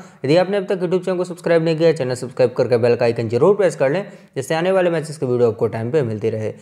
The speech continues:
दोस्तों, हमारा जो फाइनल अपडेट आपको मिलेगा, जो हमारी फाइनल टीम मिलेगी, आपको हमारे Telegram चैनल पे मिलेगी। तो यदि आपने अब तक Telegram चैनल ज्वाइन नहीं किया, तो तुरंत ज्वाइन कर लें इसी वीडियो को डिस्क्रिप्शन में,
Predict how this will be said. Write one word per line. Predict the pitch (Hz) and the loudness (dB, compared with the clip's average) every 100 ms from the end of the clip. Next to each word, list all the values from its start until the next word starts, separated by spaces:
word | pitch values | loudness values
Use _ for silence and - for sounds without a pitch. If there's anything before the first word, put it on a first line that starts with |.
| - - - | -20 -20 -6
दोस्तों, | 143 185 | -2 0
हमारा | 185 | 2
जो | 185 | 0
फाइनल | 180 170 175 | 0 -2 0
अपडेट | 151 131 151 | 2 2 0
आपको | 110 - | -2 -6
मिलेगा, | 113 117 | -2 2
जो | 123 | 2
हमारी | 147 151 | 2 0
फाइनल | 151 151 151 | 0 0 0
टीम | 151 165 | 0 0
मिलेगी, | 117 117 117 | 0 0 0
आपको | 113 120 | -2 -2
हमारे | 117 120 117 | 0 -2 -2
Telegram | 110 113 139 | -2 0 0
चैनल | 175 185 185 | 0 0 2
पे | 180 | 0
मिलेगी। | 165 165 | 2 2
तो | 220 - - - | 0 -8 -20 0
यदि | 165 | 4
आपने | 202 202 | 4 2
अब | 202 | -2
तक | 202 | -2
Telegram | 180 127 135 160 | -2 0 0 0
चैनल | 170 175 | -2 -2
ज्वाइन | 170 165 | -2 0
नहीं | 165 | -2
किया, | 160 165 | 0 -2
तो | 139 | -4
तुरंत | - 165 180 | 0 2 4
ज्वाइन | 175 170 | 4 0
कर | 160 170 | 2 2
लें | 196 - | 2 -4
इसी | 143 | -4
वीडियो | 151 139 | -2 0
को | 135 | -2
डिस्क्रिप्शन | 117 113 143 151 | -6 -4 -6 -2
में, | 196 | -2